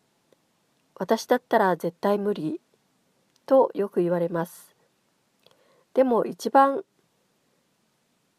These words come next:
神様が共にいてくださるということを見ているのは、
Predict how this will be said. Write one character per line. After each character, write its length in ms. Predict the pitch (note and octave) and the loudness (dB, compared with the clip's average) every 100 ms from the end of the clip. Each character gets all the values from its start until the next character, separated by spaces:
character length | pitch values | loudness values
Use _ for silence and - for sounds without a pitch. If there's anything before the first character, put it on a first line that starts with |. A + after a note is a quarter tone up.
| _ _ _ _ _ | _ _ _ _ _
神 220 | - A#3+ | -2 -2
様 240 | A#3 G#3 G3+ | 0 0 0
が 120 | F3+ | -2
共 240 | F#3 F#3 | -2 -4
に 120 | G#3+ G#3+ | -4 -2
い 20 | |
て 100 | A#3 | -4
く 120 | A#3 | -2
だ 100 | A#3 | -4
さ 140 | - | -2
る 140 | C#4 B3 | -4 -2
と 140 | - | -4
い 20 | |
う 40 | F3 | -4
こ 120 | F3 | -4
と 160 | F3+ F3 | 0 0
を 60 | |
見 140 | F#3 F#3+ | 0 -2
て 100 | F#3 | -4
い 40 | |
る 80 | F3+ | -4
の 140 | E3+ | -6
は、 240 | E3+ E3+ | -2 -2